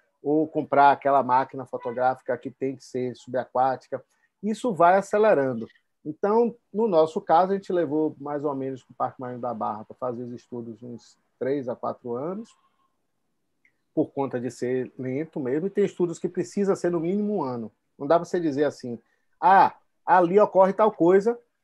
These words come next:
e você foi lá e olhou uma vez só. Não, você tem que olhar o ano todo, porque aquela coisa pode acontecer mais no verão, menos no inverno, pode, né, acontecer de dois em dois meses, pode ser uma vez só no ano,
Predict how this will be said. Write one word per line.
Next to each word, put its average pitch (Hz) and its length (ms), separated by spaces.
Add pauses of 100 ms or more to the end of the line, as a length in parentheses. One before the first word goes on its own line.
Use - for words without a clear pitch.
(180)
e 190 120
você 196 320
foi 190 160
lá 175 180
e 185 40
olhou 175 280
uma 165 120
vez 170 200
só. 117 260 (140)
Não, 247 140
você - 120
tem 196 80
que - 80
olhar 180 200
o 208 40
ano 226 200
todo, 220 260
porque 233 220
aquela 202 340
coisa 170 500
pode 156 300
acontecer 151 480
mais 139 360
no 139 180
verão, 143 420
menos 135 320
no 135 80
inverno, 151 540 (480)
pode, 143 500
né, 175 240
acontecer 151 500
de 139 80
dois 143 220
em 135 60
dois 127 180
meses, 151 380
pode 151 260
ser - 140
uma 175 160
vez 151 220
só 143 140
no 143 140
ano, 156 180